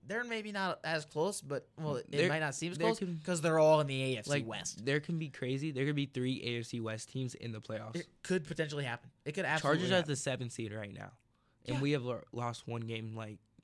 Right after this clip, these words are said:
Speaker 2: just
Speaker 1: Yeah.
Speaker 2: we've been losing games. I think we went one and three in No-, November.
Speaker 1: Yeah.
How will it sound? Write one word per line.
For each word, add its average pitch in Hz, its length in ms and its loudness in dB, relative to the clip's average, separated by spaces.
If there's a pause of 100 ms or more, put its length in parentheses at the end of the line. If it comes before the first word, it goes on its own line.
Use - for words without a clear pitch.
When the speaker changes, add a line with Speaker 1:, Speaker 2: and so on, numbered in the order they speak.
Speaker 2:
just 120 180 0
Speaker 1:
Yeah. 415 100 2
Speaker 2:
we've 156 200 6
been 170 160 2
losing 151 340 2
games. 113 300 -4
I 127 80 -4
think 165 120 0
we 160 80 2
went 147 200 0
one 131 180 0
and 120 140 -4
three 113 180 -4
in 113 100 -6
No-, 113 140 -6
November. 107 460 -6 (640)
Speaker 1:
Yeah. 190 120 0